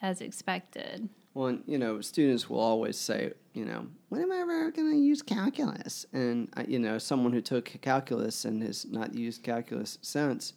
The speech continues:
Speaker 2: because I literally did not take a math class in college. And I love math. I don't, you know, why didn't I?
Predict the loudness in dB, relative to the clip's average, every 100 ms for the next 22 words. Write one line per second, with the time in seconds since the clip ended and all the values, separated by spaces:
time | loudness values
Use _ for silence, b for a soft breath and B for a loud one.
0 | -8 -4 -2 2 2 4 2 2 0 0
1 | -2 -2 0 0 -2 -2 -4 -4 -6 0
2 | 2 2 -2 -8 b b b b b b
3 | b -2 0 2 2 4 2 0 -2 -4
4 | -6 -6 -4 -2 0 -2 -2 -2 -2 0
5 | 0 -2 -2 -4 -8